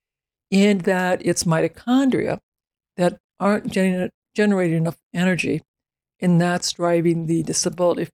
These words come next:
for Parkinson's, for Alzheimer's, for cognitive decline,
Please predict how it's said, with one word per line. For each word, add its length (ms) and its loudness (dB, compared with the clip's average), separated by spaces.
for 200 -2
Parkinson's, 680 0
for 160 -8
Alzheimer's, 880 0
for 160 -16
cognitive 400 -4
decline, 480 -4